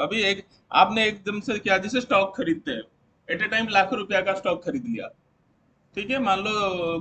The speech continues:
किसी ने दो हज़ार बीस में stock खरीद लिया मार्च में या अप्रैल में, तो उसका twenty percent growth हो गया या फ़ोर्टी percent growth हो गया,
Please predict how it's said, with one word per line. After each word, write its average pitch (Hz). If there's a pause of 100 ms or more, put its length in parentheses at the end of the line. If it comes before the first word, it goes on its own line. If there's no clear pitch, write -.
किसी 226
ने 233
दो 196
हज़ार 208
बीस 196
में 208
stock 175
खरीद 143
लिया 135
मार्च 139
में 110 (500)
या 165
अप्रैल 160
में, 117 (580)
तो 190
उसका 190
twenty 233
percent 233
growth 226
हो 220
गया 208 (240)
या 165
फ़ोर्टी 226
percent 214
growth 190
हो 170
गया, 147